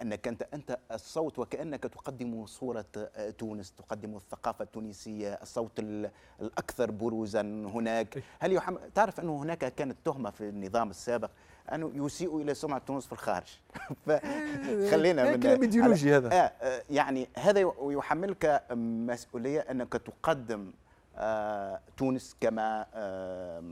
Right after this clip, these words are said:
Speaker 1: يعني،
Speaker 2: كما
Speaker 1: كما
Speaker 2: يجب
Speaker 1: يجب،
Speaker 2: أن تقدم.
Speaker 1: كما يجب. هل هذا
Speaker 2: بصراحة،
Speaker 1: يمكن
Speaker 2: لا،
Speaker 1: أن يكون؟
Speaker 2: لا أخفي عليك.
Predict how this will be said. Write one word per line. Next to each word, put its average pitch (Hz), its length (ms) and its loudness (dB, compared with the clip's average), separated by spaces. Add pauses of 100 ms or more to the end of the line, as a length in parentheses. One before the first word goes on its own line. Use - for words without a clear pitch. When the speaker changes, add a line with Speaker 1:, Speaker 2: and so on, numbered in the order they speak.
(380)
Speaker 1:
يعني، 104 380 -4
Speaker 2:
كما 110 160 -2
Speaker 1:
كما 117 140 4
Speaker 2:
يجب 139 120 4
Speaker 1:
يجب، 95 100 -4
Speaker 2:
أن 95 140 -2
تقدم. 135 320 -4
Speaker 1:
كما 139 160 -6
يجب. 117 300 -8
هل - 120 -2
هذا 131 80 -2
Speaker 2:
بصراحة، 156 380 4
Speaker 1:
يمكن 131 260 -4
Speaker 2:
لا، 156 100 4
Speaker 1:
أن 156 60 2
يكون؟ 151 120 -2
Speaker 2:
لا 165 60 6
أخفي - 260 0
عليك. 147 480 2